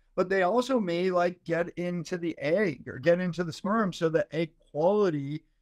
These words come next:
may not be as great. So you talk about, like, like, the process of meiosis, right? I, I don't wanna do too deep a dive here, but, um, is, remember, you and I, Jenna,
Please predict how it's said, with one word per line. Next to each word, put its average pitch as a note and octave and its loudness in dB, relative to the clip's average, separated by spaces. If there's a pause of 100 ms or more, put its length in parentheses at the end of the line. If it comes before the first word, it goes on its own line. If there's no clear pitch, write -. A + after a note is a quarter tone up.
(180)
may D#3 0
not E3 2
be D#3 0
as C#3+ -2
great. C#3+ 0 (340)
So F3 4
you E3 -4
talk F3+ -2
about, E3+ 2
like, C#3+ 0 (1600)
like, E3 -4
the G3 -2
process G#3 0
of E3+ -4
meiosis, C3+ -6 (160)
right? D3+ 2
I, D#3 0
I - 0
don't D#3 0
wanna D3+ 0
do C#3 -8
too E3+ -2
deep D3 -2
a B2 -2
dive B2 0
here, B2 -4 (320)
but, E3 2
um, D3+ 2 (420)
is, F3 0 (800)
remember, A#3 2
you B3+ 0
and A#3 2
I, G#3 2
Jenna, G#3 0